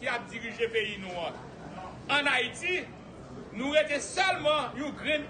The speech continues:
elu ki ap dirije peyi a. Depou nan sitiyasyon sa, ebyen, ou gen sa wè lè veleite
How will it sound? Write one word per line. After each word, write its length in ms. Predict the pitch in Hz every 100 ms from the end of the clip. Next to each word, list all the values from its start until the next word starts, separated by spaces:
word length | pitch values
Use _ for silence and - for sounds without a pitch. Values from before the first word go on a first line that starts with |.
| 285
elu 380 | 277 233 269 202 - - - - -
ki 140 | - 262
ap 160 | 240
dirije 260 | 262 240 240 240
peyi 340 | 233 214 -
a. 140 | 170 - - - 262
Depou 260 | 302 294
nan 140 | 294 277
sitiyasyon 580 | 285 277 277 262 262
sa, 220 | 240 233 226 247 269 - - -
ebyen, 560 | 226 226 220 233 254 269 - - - - -
ou 260 | 277 302 294 233 -
gen 160 | - 277
sa 160 | 269 247
wè 80 | 247
lè 100 | 240 -
veleite 680 | 254 285 208 285 262 247 269